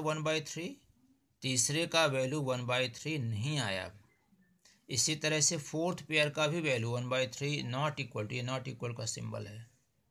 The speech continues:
not equal to one by three। तो यहाँ पे ध्यान दीजिए कि फर्स्ट टू रेशियो का वैल्यू कितना आया था, one by three, और लास्ट टू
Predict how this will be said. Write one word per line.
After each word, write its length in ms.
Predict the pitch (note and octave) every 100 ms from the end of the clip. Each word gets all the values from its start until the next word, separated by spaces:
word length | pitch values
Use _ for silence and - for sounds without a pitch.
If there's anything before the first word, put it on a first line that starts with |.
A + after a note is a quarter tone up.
| -
not 360 | A#2 B2 D3 D3+
equal 200 | C#3+ C#3 C#3
to 100 | C3+
one 160 | C3
by 80 | B2 A#2 -
three। 180 | G#2 F#2+ - _ _ _ - - _ _ -
तो 240 | D3+ E3 C#3+
यहाँ 260 | A#2 D3+ D3+
पे 100 | D#3+
ध्यान 320 | A#2 A2 G#2+
दीजिए 260 | G2+ G2+ C#3+
कि 100 | D#3
फर्स्ट 440 | - - D3+ -
टू 100 | E3
रेशियो 340 | D#3 D3 E3+ E3
का 120 | D#3+
वैल्यू 240 | D#3 D#3 D#3
कितना 320 | D3+ D#3+ D#3
आया 120 | D#3
था, 160 | D3+ F3
one 240 | C3+ C3+ C3+
by 100 | D3+ D3
three, 180 | D3+ F#2 - _ _ - - _ _ _ _ _ _ -
और 120 | B2 A2+
लास्ट 440 | A#2 C#3+ C#3+ -
टू 300 | F3 G3